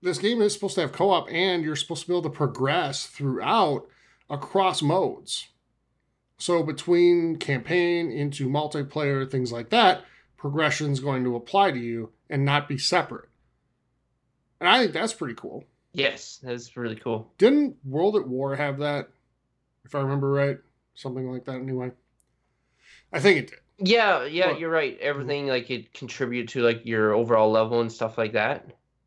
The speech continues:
Speaker 1: Mm-hmm. Yeah.
Speaker 2: I think so.
Speaker 1: Also, crossplay is a thing for this game.
Speaker 2: Yes, that's a big,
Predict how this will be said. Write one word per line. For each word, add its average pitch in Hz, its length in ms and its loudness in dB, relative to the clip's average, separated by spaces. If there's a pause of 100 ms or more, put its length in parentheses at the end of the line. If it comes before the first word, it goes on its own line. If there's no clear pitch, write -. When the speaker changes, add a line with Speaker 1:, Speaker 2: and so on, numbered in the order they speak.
(140)
Speaker 1:
Mm-hmm. 160 220 -2 (1000)
Yeah. 151 180 -2 (120)
Speaker 2:
I 123 100 -4
think 160 240 -4
so. 107 300 -2 (1700)
Speaker 1:
Also, 190 560 -2 (460)
crossplay 208 560 -4
is 120 120 -8
a 120 40 -10
thing 123 240 -4
for 143 120 -6
this 175 160 -2
game. 226 300 -6 (540)
Speaker 2:
Yes, - 520 -2
that's 123 240 -4
a 131 40 -12
big, 131 360 -6